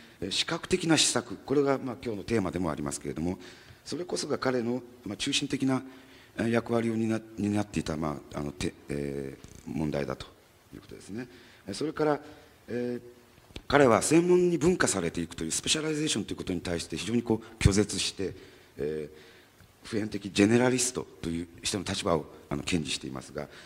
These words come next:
これは実は、えー、スコットランドの伝統の中に、やはりこの視覚的施策もそうですけれども、伝統の中にあるんだと。えー、スコットランドの詩人、ヒュー・マクデミットっていう人が、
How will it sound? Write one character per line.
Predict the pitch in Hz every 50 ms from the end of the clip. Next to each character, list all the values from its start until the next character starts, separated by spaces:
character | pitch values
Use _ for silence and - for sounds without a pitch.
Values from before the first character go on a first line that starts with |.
| - - -
こ | -
れ | 127 143
は | 139
実 | 127 135 127 - 143 139
は、 | 120 113 113 - - - - - - - - _ _ _
え | - 71 73 71 69 67 67 64
ー、 | 58 - - - - - - -
ス | - - -
コ | -
ッ | 151
ト | 147 151
ラ | 147 151
ン | 143
ド | 113 92
の | 82 69 - - -
伝 | 67 98 120 143 139
統 | - - 147 147
の | 147 135
中 | 139 143 - 135
に、 | 107 85 - - - - - -
や | - 90
は | 92 87
り | -
こ | -
の | 87 85
視 | - -
覚 | - 123 - -
的 | - 123 - -
施 | - -
策 | - 127 - 160
も | 151
そ | 143 - 113
う |
で | 95 80
す | - -
け | 73
れ | 69
ど | 67
も、 | 69 69 - - - - - -
伝 | 82 85
統 | - 85 82
の | 85
中 | - -
に | 117 90
あ | 71
る | 57 53
ん | - -
だ | -
と。 | - - - - _ - - - _ _ _ _ _ _ _
え | -
ー、 | - - - _ - - - - - - -
ス | - -
コ | - 117
ッ | -
ト | - - 123
ラ | 123 120
ン | 117 104
ド | 101
の | 87
詩 | 85 - - 92
人、 | 85 95 92 85 85 - - - - - - - - -
ヒ | - 127
ュ | 127 127 127 120 - -
ー・ | - 110
マ | 117 120
ク | 120 -
デ | 117 117
ミ | 110 101
ッ | 95
ト | - - - - 73
っ | - - - - - - - -
て | - 78
い | 76
う |
人 | - - - 69
が、 | 73 80 78 -